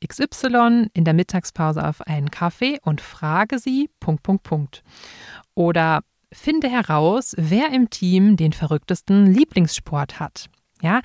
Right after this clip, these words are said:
das meine ich mit so einer kleinen Challenge. Also die Person hat so kleine Aufgaben, die jetzt mal ganz weggehen von ich therapiere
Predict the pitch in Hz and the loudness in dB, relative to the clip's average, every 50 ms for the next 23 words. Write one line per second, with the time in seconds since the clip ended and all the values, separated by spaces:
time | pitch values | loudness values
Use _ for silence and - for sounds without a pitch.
0 | - - - - - 202 226 - - 185 208 277 302 - - 214 - - 190 190 | -6 -12 -14 -10 -6 -6 -4 0 2 2 4 2 2 0 -4 -4 -2 0 0 0
1 | 185 - - 185 165 165 170 - - 233 226 254 277 269 269 240 - - 170 175 | 0 0 0 0 0 0 0 0 0 0 0 0 0 0 0 -2 -2 -2 -2 0
2 | 170 175 170 170 170 170 165 - 175 - - 180 160 160 175 180 180 180 165 - | 0 0 0 0 0 -2 -2 -4 -6 -4 -4 -4 -2 0 2 2 2 2 0 0
3 | - 165 - - - 160 156 156 - - - - 165 170 185 208 247 277 285 285 | -4 -6 -6 -4 -4 -2 -4 -4 -6 -8 -4 -2 0 2 2 2 2 2 2 2
4 | - 190 190 208 - - - 156 147 143 - 170 220 - - - - - - - | 2 2 0 0 -2 -4 -2 -2 0 0 2 0 0 0 -4 -10 -20 -20 -20 -10
5 | - - 190 196 202 - - 196 185 185 185 - - - 180 226 254 - - - | -4 -2 0 0 0 0 0 2 4 2 2 0 0 2 2 2 2 2 0 -2
6 | 202 - - - 190 190 185 190 190 - - - 175 175 175 - - - - - | -2 -2 -2 -4 -2 0 2 2 0 0 -2 -2 -2 0 -2 -2 -4 -8 -10 -10
7 | 147 - 139 - - 240 254 247 233 214 214 214 214 226 | -8 -10 -8 -4 -2 0 0 0 0 0 0 0 0 0